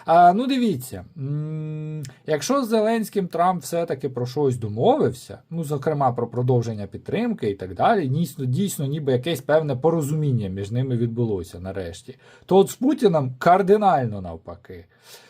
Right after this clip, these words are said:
Що тут таке? Якісь ось фінансові питання, питання зиску. Знаєте, таке тра-, ну... Трамп бізнесмен. Да? Ось, ось пентаклі йому показали, ось йому гроші показали. Щось матеріальне вони тут домовились.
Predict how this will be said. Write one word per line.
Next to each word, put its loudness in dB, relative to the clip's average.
Що -2
тут -8
таке? -2
Якісь -2
ось -2
фінансові 0
питання, 0
питання 0
зиску. 0
Знаєте, 0
таке -6
тра-, -2
ну... -2
Трамп 2
бізнесмен. -4
Да? 4
Ось, 6
ось 6
пентаклі 4
йому 2
показали, 2
ось 0
йому -2
гроші 0
показали. 0
Щось 6
матеріальне 0
вони -2
тут -10
домовились. -4